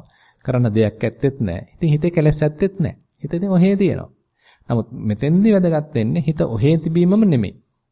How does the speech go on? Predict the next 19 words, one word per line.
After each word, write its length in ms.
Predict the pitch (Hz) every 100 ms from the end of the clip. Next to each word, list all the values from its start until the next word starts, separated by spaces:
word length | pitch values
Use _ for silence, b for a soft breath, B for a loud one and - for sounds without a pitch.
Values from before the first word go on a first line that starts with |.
| -
මෙතෙන්දි 300 | 110 147 190
වැදගත් 320 | 202 165 127 -
වෙන්නේ 240 | 110 160
හිත 160 | 151 151
බොහොම 280 | 139 127 147
හැබැයි 260 | 139 139 120
මතු 260 | 107 -
පිට 200 | 139 131 95
තියෙනවා. 460 | - 143 92 90 - b b b -
සැහැල්ලුවෙන් 680 | 135 127 147 135 131 117 104
තියෙනවා, 380 | 143 151 120
නිදහසේ 520 | 156 139 131 131 123 98
තියෙනවා. 500 | - 170 143 101 - b b b -
නිදහසේ 440 | 131 143 156 170 170
තියෙනකොට 500 | 135 127 165 208 220
ඔන්න 160 | 208
හිත 180 | 180 180
පිට 220 | 180 151
යනවා. 280 | 120 95